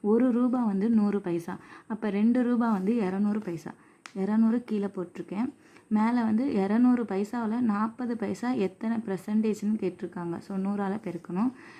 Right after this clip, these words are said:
ரெண்டு ஜீரோக்கு ரெண்டு ஜீரோ, ஓ ரெண்டா ரெண்டு, இருபது ரெண்டா நாற்பது. So ட்வென்டி பர்சன்டேஜ். நெக்ஸ்ட், ரெண்டு ரூபாய் எழுபது பைசாவில் பதினைஞ்சு பைசா எத்தனை சதவீதம்னு கேட்டிருக்காங்க.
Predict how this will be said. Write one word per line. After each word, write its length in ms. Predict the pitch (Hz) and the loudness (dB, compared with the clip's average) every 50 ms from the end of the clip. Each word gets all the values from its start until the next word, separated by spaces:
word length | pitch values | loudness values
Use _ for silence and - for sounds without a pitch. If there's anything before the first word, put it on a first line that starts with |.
| - - - - _ - | -20 -20 -20 -18 _ 0
ரெண்டு 220 | 220 220 226 226 | 4 6 6 6
ஜீரோக்கு 340 | 202 220 220 220 220 214 254 | 4 2 0 -2 -2 -2 -2
ரெண்டு 260 | 240 220 185 180 180 | -2 -2 0 -2 -2
ஜீரோ, 340 | 175 175 180 175 214 240 269 - | -2 -2 -2 0 -2 -4 -4 -6
ஓ 160 | - 196 190 | -8 -6 -4
ரெண்டா 300 | 196 208 208 214 208 202 | -4 -2 0 0 0 0
ரெண்டு, 360 | 196 190 185 185 190 233 247 | 0 -2 -2 -2 -2 0 0
இருபது 320 | 208 202 196 196 202 196 202 | 0 -2 -2 -2 -4 -2 -2
ரெண்டா 340 | 196 185 185 202 214 226 | -2 0 0 0 -2 -2
நாற்பது. 560 | 240 190 170 175 180 - _ - 175 170 - - _ - - - _ _ - | -2 -4 -6 -8 -12 -14 _ -10 -8 -8 -10 -12 _ -20 -20 -20 _ _ -12
So 120 | 190 185 | -10 -10
ட்வென்டி 500 | 180 180 - 185 185 185 - - 214 202 208 | -10 -10 -10 -10 -10 -10 -10 -8 -10 -10 -8
பர்சன்டேஜ். 720 | - 180 165 - - 185 180 180 175 185 - - - - _ _ _ - - _ _ _ _ _ _ _ _ _ _ _ _ _ - _ - - - - - - - | -8 -10 -10 -8 -8 -8 -8 -8 -8 -10 -12 -12 -18 -20 _ _ _ -20 -20 _ _ _ _ _ _ _ _ _ _ _ _ _ -20 _ -20 -20 -20 -20 -14 -8 -6
நெக்ஸ்ட், 400 | 208 190 - - - - 196 - - - - - - _ - | -6 -6 -6 -10 -12 -12 -12 -12 -12 -18 -20 -20 -20 _ -2
ரெண்டு 380 | 202 208 214 226 233 240 247 240 | 0 2 4 4 4 2 2 0
ரூபாய் 400 | 226 220 214 202 220 233 254 233 | 0 0 0 0 -2 -2 0 0
எழுபது 420 | 196 196 196 202 208 208 214 214 | 0 0 0 0 0 -2 -2 -4
பைசாவில் 720 | - 185 175 175 175 - 190 185 175 165 165 180 220 254 - _ | -4 -6 -6 -6 -8 -8 -6 -6 -4 -2 0 0 0 -2 -4 _
பதினைஞ்சு 600 | - 185 180 190 208 226 233 240 240 233 240 247 - | -6 -4 -2 0 0 2 2 2 2 2 0 -4 -6
பைசா 500 | - 185 180 180 180 - 202 208 233 247 - - - - - | -6 -6 -6 -6 -8 -8 -6 -6 -6 -8 -10 -20 -20 -20 -8
எத்தனை 460 | - 196 180 - _ 208 196 202 220 220 - | -8 -8 -8 -6 _ -4 0 0 0 -2 -2
சதவீதம்னு 680 | 185 165 180 170 175 170 170 175 170 208 - - 202 | -6 -4 -2 0 0 0 0 0 -2 -2 -4 -6 -6
கேட்டிருக்காங்க. 600 | 208 - 180 180 - 180 175 180 170 170 170 170 | -4 -4 -6 -6 -6 -8 -6 -4 -4 -2 -4 -4